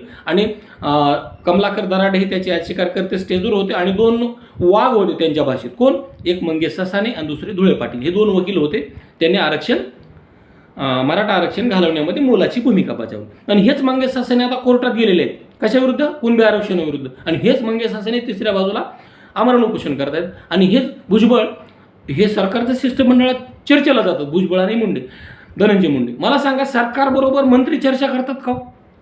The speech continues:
अहो, सरकारमध्ये सामूहिक जबाबदारीचं तत्त्व नावाची गोष्ट आहे की नाही, ही ह्यांना कोणी समजून सांगायची? हां, राज्यघटनेमध्ये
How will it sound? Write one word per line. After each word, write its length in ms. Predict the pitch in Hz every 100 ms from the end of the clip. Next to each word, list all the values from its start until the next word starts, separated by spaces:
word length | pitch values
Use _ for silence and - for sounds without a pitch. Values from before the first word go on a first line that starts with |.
| - - -
अहो, 160 | 240
सरकारमध्ये 720 | 254 226 220 254 277 254 254 269
सामूहिक 520 | 254 240 254 262 269
जबाबदारीचं 640 | 226 233 247 247 254 247
तत्त्व 360 | 254 254 254 269
नावाची 400 | 240 240 240 254
गोष्ट 240 | 202 247 247
आहे 240 | 202 220
की 140 | 233
नाही, 160 | 254 233 233 - - - - - -
ही 60 | 208
ह्यांना 220 | 226 262
कोणी 240 | 247 277
समजून 360 | 277 254 247 254
सांगायची? 460 | 247 240 233 233 247 - - -
हां, 100 | 214 - - -
राज्यघटनेमध्ये 920 | 190 208 277 262 262 247 220 208 226